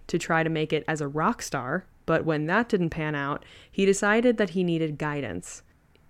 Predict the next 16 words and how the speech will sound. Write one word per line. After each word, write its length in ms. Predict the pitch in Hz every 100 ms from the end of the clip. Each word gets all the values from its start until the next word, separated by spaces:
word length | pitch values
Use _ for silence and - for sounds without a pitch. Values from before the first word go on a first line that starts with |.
| -
And 200 | 185 185
based 320 | 190 269 277 269
off 160 | 247
of 80 | 233
his 180 | 220 190
spiritual 460 | - 196 180 170
beliefs, 480 | 156 202 262 202 -
he 180 | - 208
felt 280 | - 240 269
like 320 | 262 247 -
there 160 | 208 185
had 300 | 175 285 302
to 60 | 302
be 200 | 269 247
a 80 |
prophet 560 | - - 180 165 -